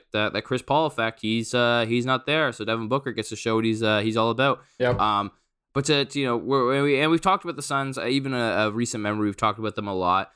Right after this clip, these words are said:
Speaker 1: Uh, you know, their strengths. Uh, you know, for all of our listeners, you know, you, you probably know how we feel about the Suns.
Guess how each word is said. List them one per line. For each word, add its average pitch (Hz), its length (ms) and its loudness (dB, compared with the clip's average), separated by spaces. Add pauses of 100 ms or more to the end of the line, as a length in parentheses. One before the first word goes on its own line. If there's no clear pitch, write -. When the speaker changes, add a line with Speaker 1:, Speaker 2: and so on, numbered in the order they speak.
(200)
Speaker 1:
Uh, 95 360 2
you 95 80 -6
know, 98 100 -4
their 98 120 -4
strengths. 123 520 -4
Uh, 110 560 0
you 120 80 0
know, 120 140 0
for 127 180 2
all 127 120 4
of 123 60 -2
our 117 100 0
listeners, 110 360 -6
you 107 100 -4
know, 101 80 -6
you, 98 340 -4
you 98 180 -4
probably 110 260 0
know 101 240 0
how 101 140 0
we 95 100 -4
feel 117 220 0
about 101 180 -2
the 104 60 -14
Suns. 98 400 -2